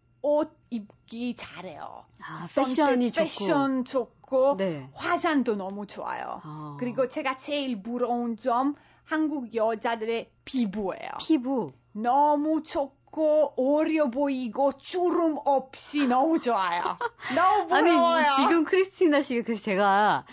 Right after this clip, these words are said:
Speaker 2: 유심히 봤거든요. 피부 번-, 반들반들 좋으시고 주름 없고 어려 보이고 다 그러신데.
Speaker 1: 아이고, 아니에요. 제가 다크서클 심해요.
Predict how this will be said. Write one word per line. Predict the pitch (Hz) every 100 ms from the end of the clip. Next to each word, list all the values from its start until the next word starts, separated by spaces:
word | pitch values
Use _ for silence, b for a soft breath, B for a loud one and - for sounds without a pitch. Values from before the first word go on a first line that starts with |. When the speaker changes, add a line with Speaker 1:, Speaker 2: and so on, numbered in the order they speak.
| B -
Speaker 2:
유심히 | 247 294 254
봤거든요. | - - 247 190 190 311 466 B B B _
피부 | - 381 359 349
번-, | - 156 165 175
반들반들 | 165 202 220 196 190 202
좋으시고 | 208 208 208 214 196 175 180
주름 | - 269 302 262
없고 | 220 - - 226 220
어려 | 170 202 262 285
보이고 | 233 220 208 233
다 | 202 254 294
그러신데. | 269 269 240 247 285
Speaker 1:
아이고, | 196 277 247
아니에요. | 220 254 254 240 233 226 214 220
제가 | 320 285 269
다크서클 | 320 339 277 - 349 302 247 320 285 277
심해요. | - - 381 359 285 269